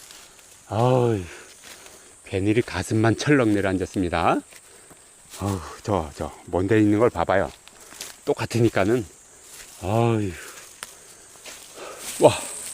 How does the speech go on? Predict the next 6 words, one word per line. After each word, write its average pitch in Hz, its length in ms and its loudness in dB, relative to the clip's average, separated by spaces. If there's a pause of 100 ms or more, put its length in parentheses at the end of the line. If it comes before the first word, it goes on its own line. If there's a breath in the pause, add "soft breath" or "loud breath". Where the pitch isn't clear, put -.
(920)
송이다, 170 320 12
송이. 165 360 10 (1160 loud breath)
송이, 185 420 8
송이. 185 480 10 (1040 loud breath)
송이, 180 460 10
송이. 165 500 10